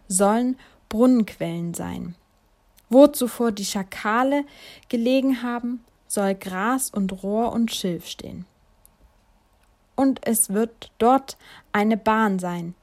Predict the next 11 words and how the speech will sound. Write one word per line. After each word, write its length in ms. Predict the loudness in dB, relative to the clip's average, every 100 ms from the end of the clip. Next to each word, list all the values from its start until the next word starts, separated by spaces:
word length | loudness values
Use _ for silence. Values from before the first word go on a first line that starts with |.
| _ _ _ _ _
und 180 | -2 0
ein 240 | 2 0 2
Weg, 320 | 2 0 -10 _ -20 _ _
der 120 | -2
der 260 | 2 0 2
heilige 560 | 2 4 0 -2 -4
Weg 320 | -2 -4 -6 -10
heißen 460 | -8 -8 -12 -12
wird. 260 | -16 _ -20 _ _ _ _ _ _
Kein 460 | -2 2 4 2 -2 -12 -4
Unreiner 840 | 4 6 4 0 -2 -2 -4 -6